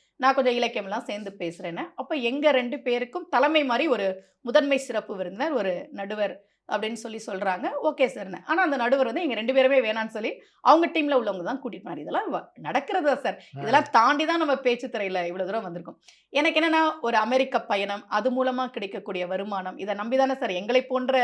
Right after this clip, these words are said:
Speaker 2: கரெக்ட்.
Speaker 1: வளர்ந்து வருகிற பேச்சாளர்கள் இருக்கிறோம். அது இருக்கும் சார், எல்லா இடங்கள்லயும் இருக்கிறது தானே இந்த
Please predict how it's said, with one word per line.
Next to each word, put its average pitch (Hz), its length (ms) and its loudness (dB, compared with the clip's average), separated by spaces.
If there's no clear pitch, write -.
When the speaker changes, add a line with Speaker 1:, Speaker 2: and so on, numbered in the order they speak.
Speaker 2:
கரெக்ட். 165 320 -6
Speaker 1:
வளர்ந்து 262 360 2
வருகிற 226 320 -2
பேச்சாளர்கள் 190 840 -6
இருக்கிறோம். 180 460 -12
அது 240 140 -8
இருக்கும் 339 260 -4
சார், 190 140 -4
எல்லா 180 240 -6
இடங்கள்லயும் 190 400 -6
இருக்கிறது 165 360 -10
தானே 156 200 -12
இந்த 165 140 -14